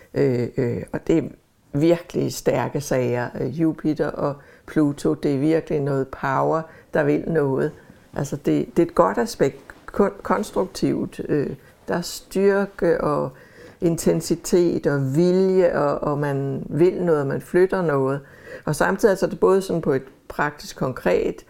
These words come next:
materielt plan, og også på et spirituelt og, og et medmenneskeligt plan. Så der er sådan nogle store visioner og en evne til at, at materialisere dem i virkeligheden. Så det er sådan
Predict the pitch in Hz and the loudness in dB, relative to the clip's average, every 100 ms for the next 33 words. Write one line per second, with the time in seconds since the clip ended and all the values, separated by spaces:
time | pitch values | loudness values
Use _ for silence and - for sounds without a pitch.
0 | - - - - - 147 185 - - 180 | -12 -6 -6 -6 -2 2 2 0 -2 0
1 | 170 - - - 120 127 127 - 185 196 | 0 -4 -14 -10 -4 -4 -6 -2 -2 -2
2 | - 202 180 - 175 160 170 - 165 147 | -2 0 0 0 2 2 0 -2 -2 0
3 | 147 156 - 156 156 160 156 147 - 156 | 0 -2 0 0 2 2 0 -4 -6 -6
4 | - 160 143 - - - - - - 156 | -2 -2 -2 -4 -10 -20 -20 -20 -2 0
5 | 151 156 160 151 139 170 180 196 196 175 | 0 2 2 2 0 2 4 4 4 2
6 | 175 - 180 - 175 175 - - 175 165 | 0 2 2 2 -2 -4 -8 -6 0 2
7 | 135 135 147 143 160 - - 139 139 - | 2 0 -2 -4 -4 -4 -2 -4 -4 -4
8 | 143 147 143 - 147 139 - - - - | -4 -4 -4 -2 -2 -2 -2 -2 -2 -4
9 | 147 147 135 127 - - 131 - 143 - | -4 -2 -2 -4 -4 -4 -4 -4 -6 -10
10 | - _ - 165 175 180 165 | -18 _ -4 -2 0 0 0